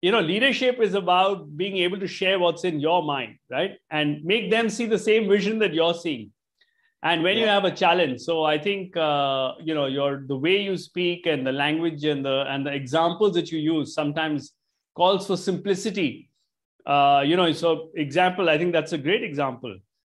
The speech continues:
Speaker 1: Now, one thing that I picked up from your last, um, you know, discussion on, on moral compass also was, you know, a certain degree of compassion, right? When the whole world was reeling, and,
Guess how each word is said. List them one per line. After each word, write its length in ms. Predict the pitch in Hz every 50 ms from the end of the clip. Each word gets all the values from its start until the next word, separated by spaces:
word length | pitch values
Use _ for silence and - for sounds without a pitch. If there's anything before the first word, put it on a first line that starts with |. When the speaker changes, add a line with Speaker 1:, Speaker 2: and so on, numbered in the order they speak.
| _ _ _ _ _ _ _ -
Speaker 1:
Now, 300 | 277 285 262 - - - - _ _ _ _ _
one 380 | 202 156 175 240 320 392 392
thing 240 | - - 339 311 294
that 120 | 247 233
I 140 | 220 208 196 175 - -
picked 220 | - 226 185 - 233
up 120 | 233 226
from 200 | 233 214 208 185
your 160 | 185 175 160
last, 520 | 147 143 147 156 170 180 180 180 - - -
um, 680 | 165 151 147 143 143 139 135 135 131 123 127 120 117 - _ _ _ _
you 100 | 151 156
know, 160 | 151 139 135
discussion 640 | 127 139 131 - - 170 160 165 - 202 190 170 160
on, 160 | 147 143 139
on 260 | - - 143 143 139
moral 560 | 135 135 135 139 143 151 165 160 156 147 147 147 147 _ _ _ _
compass 400 | 139 139 139 135 156 131 - -
also 320 | 139 143 147 143 - 170
was, 400 | 143 131 135 139 135 127 - - _ _ _ _ _ _ _ _ _ _ _ _
you 80 | 247 294
know, 180 | 370 320 262
a 40 | 226
certain 260 | - - 254 262 269
degree 240 | 254 247 196 214 247
of 160 | 233 - 247
compassion, 580 | - 170 147 147 190 185 180 180 - 190 147 123
right? 220 | 131 147 175 190 190
When 320 | 170 165 170 165 160 160 160
the 80 | 160 147
whole 220 | 147 185 214 202 165
world 340 | 147 160 165 180 190 185
was 180 | 180 165 151 127
reeling, 500 | 143 151 165 175 170 147 131 127 123 - _ _
and, 260 | 151 156 156 160 -